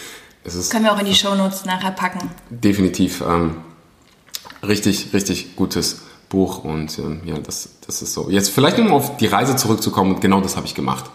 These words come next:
Speaker 1: So, ich hatte die Intuition und ich hab dann einfach gesagt, „Weißt du was, du buchst dir jetzt ein Ticket. Du hörst auf, dir selbst irgendwas vorzumachen, dass du hier vielleicht, äh, auch, du bist, ich, ich,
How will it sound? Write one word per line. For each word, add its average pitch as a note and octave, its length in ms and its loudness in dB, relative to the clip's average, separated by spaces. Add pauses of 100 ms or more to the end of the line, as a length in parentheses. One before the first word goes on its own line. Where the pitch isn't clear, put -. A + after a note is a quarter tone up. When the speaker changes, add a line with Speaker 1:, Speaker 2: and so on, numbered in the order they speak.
(320)
Speaker 1:
So, E2 320 -2 (100)
ich - 120 -6
hatte G#2+ 160 -2
die G2+ 160 4
Intuition G2 600 2 (1120)
und F2+ 380 0
ich - 100 -8
hab B2 80 -4
dann A2 120 4
einfach G2 200 2
gesagt, F#2+ 260 -2
„Weißt F#2 140 0
du F2 40 -2
was, F2+ 300 0
du - 80 -4
buchst G2+ 220 -4
dir G2+ 40 2
jetzt F2 160 0
ein - 80 -4
Ticket. F#2 360 -2 (260)
Du F2 120 0
hörst F2+ 240 0
auf, G#2+ 220 2 (260)
dir - 640 -4
selbst G2 240 2
irgendwas F3 240 2
vorzumachen, F#3 460 2
dass C3+ 120 0
du - 60 -10
hier G2+ 200 2
vielleicht, A#2 380 -6
äh, G2+ 180 -8
auch, - 320 -8
du G#2+ 80 -4
bist, - 200 -6
ich, - 240 -14
ich, - 120 -10